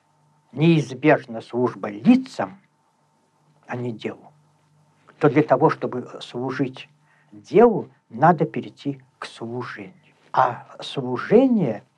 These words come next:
это – добровольное подчинение своих задач, своей личности, своего человеческого облика большому и важному.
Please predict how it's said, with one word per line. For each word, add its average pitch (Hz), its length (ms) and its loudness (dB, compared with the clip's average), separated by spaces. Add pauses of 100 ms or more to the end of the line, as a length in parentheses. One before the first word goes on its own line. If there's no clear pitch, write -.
(140)
это – 156 340 -2 (600)
добровольное 151 1120 0 (340)
подчинение 117 960 -4 (500)
своих 123 480 -8
задач, 127 680 -6 (520)
своей 127 600 -8 (680)
личности, - 880 -4 (540)
своего 131 680 0 (640)
человеческого 139 1200 -2
облика 147 680 2 (580)
большому 214 1120 2 (220)
и 202 240 2 (500)
важному. 117 1000 2